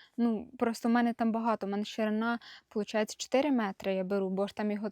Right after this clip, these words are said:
обрізати треба буде по краях, тут з запасом. І в довжину, е, п'ять дев'яносто.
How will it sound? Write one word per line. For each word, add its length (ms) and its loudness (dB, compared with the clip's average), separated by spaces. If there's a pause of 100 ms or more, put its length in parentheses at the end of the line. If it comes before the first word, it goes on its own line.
(140)
обрізати 540 -2
треба 260 -4
буде 160 -6
по 140 -14
краях, 420 -4
тут 140 -6
з 20 -10
запасом. 500 -4 (480)
І 120 4
в 60 2
довжину, 640 0 (400)
е, 260 2
п'ять 320 4
дев'яносто. 760 -2